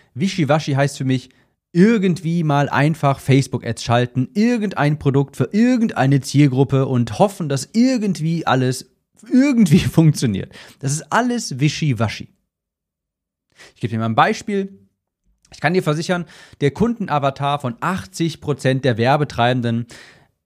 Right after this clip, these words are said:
von vor fünf Jahren klang ungefähr so. Ah, zwischen dreißig und fünfundfünfzig, Unternehmer,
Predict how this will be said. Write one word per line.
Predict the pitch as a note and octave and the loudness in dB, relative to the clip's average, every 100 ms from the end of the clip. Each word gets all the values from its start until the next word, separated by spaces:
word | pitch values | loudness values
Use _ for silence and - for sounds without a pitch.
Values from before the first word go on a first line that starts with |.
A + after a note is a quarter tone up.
| _ _ _ | _ _ _
von | C3 B2+ | 2 2
vor | C3+ A#2+ | 2 0
fünf | - A#3 A3+ | 0 0 2
Jahren | B2+ C3 B2+ C3 | 2 2 0 -4
klang | - B2+ B2 | -4 -2 -2
ungefähr | C3+ B2 B2 A#2 G#2 | 0 -2 -2 -4 -6
so. | F#2+ - _ _ _ _ _ _ _ | -8 -14 _ _ _ _ _ _ _
Ah, | F#2 G2+ A2 | -14 -12 -6
zwischen | B2+ - C#3 | -6 -4 -2
dreißig | A2+ A2+ D3+ - D3+ C#3+ | 0 2 0 0 -2 -2
und | C3 | -6
fünfundfünfzig, | D#3 D#3 D3 - D3+ D3 - C#3 C3+ - | -4 -2 -4 -2 -2 -2 -4 -4 -4 -2
Unternehmer, | E3+ E3+ C3 C3 C3 C3 C3 C3 | -2 0 0 2 2 0 -2 -4